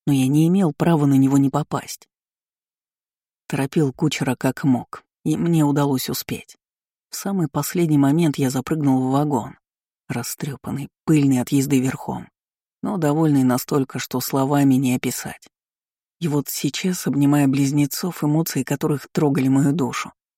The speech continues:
я не мог отвести взгляда от Лайлет, родителя. Я отказался от них,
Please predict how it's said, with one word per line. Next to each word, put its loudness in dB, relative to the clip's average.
я 0
не 0
мог -4
отвести -4
взгляда 0
от -6
Лайлет, -4
родителя. -4
Я -4
отказался -2
от -12
них, -20